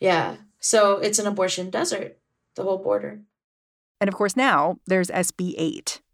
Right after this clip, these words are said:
Speaker 2: that law that exposes providers to lawsuits if they offer a woman an abortion after a fetal heartbeat is detected. But for people like Kathy, this law, it's just one more roadblock to abortion access. And roadblocks like this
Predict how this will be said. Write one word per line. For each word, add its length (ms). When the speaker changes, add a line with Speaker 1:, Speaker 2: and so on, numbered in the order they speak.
Speaker 2:
that 180
law 220
that 100
exposes 560
providers 460
to 120
lawsuits 920
if 80
they 100
offer 360
a 60
woman 280
an 80
abortion 560
after 240
a 40
fetal 200
heartbeat 400
is 140
detected. 640
But 140
for 100
people 300
like 220
Kathy, 680
this 160
law, 380
it's 200
just 320
one 200
more 180
roadblock 560
to 140
abortion 400
access. 640
And 160
roadblocks 400
like 120
this 360